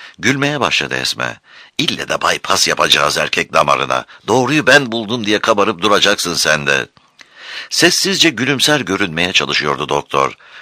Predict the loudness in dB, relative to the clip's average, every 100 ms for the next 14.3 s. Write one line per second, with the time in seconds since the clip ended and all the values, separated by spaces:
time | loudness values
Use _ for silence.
0 | -8 -6 2 2 2 -4 -6 -8 -2 -2
1 | 0 0 2 2 _ _ -20 -14 -4 2
2 | 4 4 2 2 0 -4 -2 -2 2 2
3 | 2 0 0 0 0 0 -2 -2 -2 -2
4 | -4 -6 -6 _ _ 2 4 6 6 4
5 | 4 2 0 0 0 0 -2 -2 -2 -4
6 | -4 -4 _ -20 -20 -12 -10 -4 -4 -2
7 | -2 -2 -2 -2 -4 _ _ _ -2 2
8 | 2 2 2 0 0 -2 -2 -2 -2 -2
9 | -2 -2 -2 -6 _ _ -20 _ -20 -20
10 | -20 -14 0 2 4 4 4 2 2 2
11 | 2 2 4 4 6 4 4 2 2 0
12 | -2 -2 -2 0 2 2 0 2 2 2
13 | 2 2 2 4 4 4 4 0 2 0
14 | -2 -4 -4